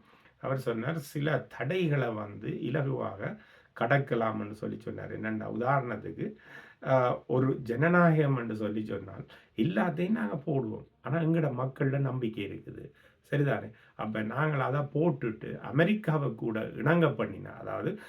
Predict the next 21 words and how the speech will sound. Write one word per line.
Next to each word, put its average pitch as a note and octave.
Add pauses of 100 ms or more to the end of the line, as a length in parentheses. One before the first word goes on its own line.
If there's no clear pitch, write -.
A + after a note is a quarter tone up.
(140)
"மக்கள் C#3
விரும்பின D#3+
மாதிரி D3+
நீ A3
தீர்வை A#3
கொடுப்பா. F3 (320)
மக்களுக்கு B2 (180)
ஒற்றையாட்சி B2+
தான் D3
வேணுமா? C3+ (280)
ஆ? E3 (380)
இந்த C3+
ஃபெ-, B2
ஃபெடரல் B2+
இப்ப A#2
இருக்கிற A#2
மாதிரி A2+
அதான் C#3
வேணுமா? C3 (360)
அல்லது C#3
கூட்டாட்சி, C3+